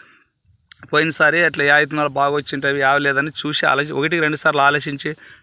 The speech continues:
తెచ్చుకోండి గాయ్స్. నేను చెప్పే సలహా, ఎందుకంటే మీరైనా నేనైనా ఒకటే. నేను అట్లా రెండు మూడు సార్లు మోసం పోయినా కాబట్టి మీకు చెప్తున్నాను రైతు. మీరు ఏమన్నా అట్లా నా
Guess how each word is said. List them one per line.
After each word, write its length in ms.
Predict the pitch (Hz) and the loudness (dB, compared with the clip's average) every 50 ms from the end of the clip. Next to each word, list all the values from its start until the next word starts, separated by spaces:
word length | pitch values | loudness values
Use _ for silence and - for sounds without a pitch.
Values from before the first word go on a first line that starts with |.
| - - | -6 -4
తెచ్చుకోండి 360 | 143 139 - - 160 151 147 143 | -4 -2 0 0 0 0 2 4
గాయ్స్. 240 | 143 143 139 - - - - - - - - - - | 4 2 2 0 -6 -10 -12 -18 -20 -20 -14 -8 -4
నేను 140 | 131 143 139 - - | -4 -4 -4 -2 -4
చెప్పే 200 | 131 - 151 139 - | -2 0 -2 -2 0
సలహా, 280 | - 139 143 147 147 147 139 139 | 2 2 2 2 2 2 2 2
ఎందుకంటే 360 | 139 143 143 139 143 143 147 151 139 135 | 2 0 0 0 0 0 0 0 0 0
మీరైనా 420 | 143 147 156 156 170 160 156 170 175 | 0 0 0 0 0 0 2 0 0
నేనైనా 400 | 170 156 156 151 156 156 160 165 147 135 | 0 0 0 0 0 0 0 0 0 -2
ఒకటే. 240 | 143 143 156 147 147 165 185 156 | -2 0 0 -2 -2 -2 -2 -2
నేను 140 | 147 147 143 139 | 0 2 2 2
అట్లా 180 | 135 143 139 147 160 170 - - - - - - | 2 2 2 2 2 0 -2 -8 -20 -18 -10 -4
రెండు 140 | 135 143 147 | -4 -2 -2
మూడు 120 | 147 143 - | -4 -6 -6
సార్లు 180 | - 151 147 147 139 147 | -4 -4 -4 -4 -2 -4
మోసం 200 | 151 143 - 156 143 - | -4 -4 -4 -6 -4 -2
పోయినా 200 | 147 147 147 143 139 | -2 0 0 2 2
కాబట్టి 320 | 135 135 139 147 151 135 139 156 - - - - - - - | 2 2 0 -2 -2 -2 -2 -4 -6 -10 -18 -20 -20 -14 -8
మీకు 160 | 147 147 147 - - | -6 -6 -4 -2 -2
చెప్తున్నాను 400 | 143 139 - 147 151 147 139 135 135 | -2 -2 -2 0 0 2 2 2 2
రైతు. 160 | 131 131 - - | 2 0 -2 -6
మీరు 140 | 135 135 139 143 | -4 -2 0 0
ఏమన్నా 240 | 139 147 151 151 151 147 | 2 2 4 4 4 4
అట్లా 180 | 139 143 143 139 127 113 - - - - - - - - - - - - - - - - 147 | 4 4 4 4 4 2 0 -6 -20 -20 -20 -20 -20 -20 -16 -16 -16 -16 -16 -20 -14 -6 0
నా 60 | 139 | 0